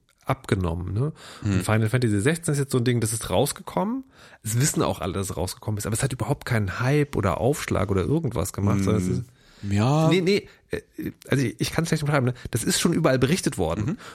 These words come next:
Speaker 1: Und natürlich in den Games-Magazinen war das auch groß, weil es ja ein riesen, ist ja so ein PlayStation System Seller auch und so riesen Budgets immer und Cinematic.
Speaker 2: Ist P S fünf exklusiv, ne?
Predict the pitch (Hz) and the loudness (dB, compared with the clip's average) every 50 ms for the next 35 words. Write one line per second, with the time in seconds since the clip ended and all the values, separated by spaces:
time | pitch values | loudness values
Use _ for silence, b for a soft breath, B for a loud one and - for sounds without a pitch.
0 | B B 120 120 123 110 - 156 175 175 - 123 123 123 120 117 104 117 123 160 | B B 0 0 2 2 2 2 2 2 2 0 0 0 2 2 2 2 2 2
1 | 185 - - 120 120 123 123 - - - 135 127 113 123 127 139 - 113 131 117 | 2 0 0 0 0 0 0 0 0 -2 0 0 0 0 0 0 -2 -2 -4 -4
2 | - - - 151 175 165 139 - 90 90 92 - 110 104 104 98 117 127 131 131 | -4 -2 0 2 4 2 2 0 -4 -6 -6 -4 -4 -4 -2 -2 -2 -2 -2 0
3 | 135 131 131 131 127 120 - - 113 - 110 104 101 101 101 104 104 107 101 - | 0 0 0 0 0 -2 -2 -4 -4 -2 -2 0 0 0 0 0 -2 -4 -4 -4
4 | - - 170 170 165 147 139 - 123 - - 190 - - 156 143 - 151 135 135 | -2 0 0 2 2 0 0 0 0 0 0 -2 -2 -2 -4 -2 -2 0 0 2
5 | 131 123 104 120 123 123 123 123 - B B B B B B 123 117 120 113 131 | 2 2 2 2 2 2 2 0 -2 B B B B B B -4 -2 -2 0 0
6 | 151 151 143 135 117 127 120 - 123 123 135 139 135 - 143 127 120 120 123 123 | -2 -2 -2 0 0 0 0 0 0 0 0 0 0 0 0 0 0 -2 -2 -2
7 | - 147 131 131 127 131 131 - 139 139 120 - - - - - - - 151 139 | -2 0 0 0 0 0 0 0 0 -2 -2 -4 -6 -6 -8 -8 -8 -6 -4 -2
8 | 139 - - - 139 131 - 117 - - - - 107 98 92 80 - - 107 - | -2 -2 -2 -4 -4 -4 -4 -8 -10 -10 -10 -8 -6 -6 -6 -6 -6 -8 -8 -6